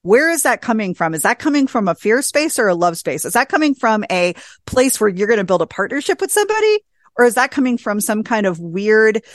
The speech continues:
thing that happened a hundred years ago that isn't relevant anymore? I'm a proponent that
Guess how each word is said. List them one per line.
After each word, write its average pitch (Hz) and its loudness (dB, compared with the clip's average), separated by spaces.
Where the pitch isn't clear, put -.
thing 226 0
that 185 2
happened 190 -2
a 180 -2
hundred 185 -2
years 180 -4
ago 233 2
that 208 0
isn't 202 -2
relevant 160 -2
anymore? 67 -12
I'm 285 0
a 294 2
proponent 247 0
that 220 2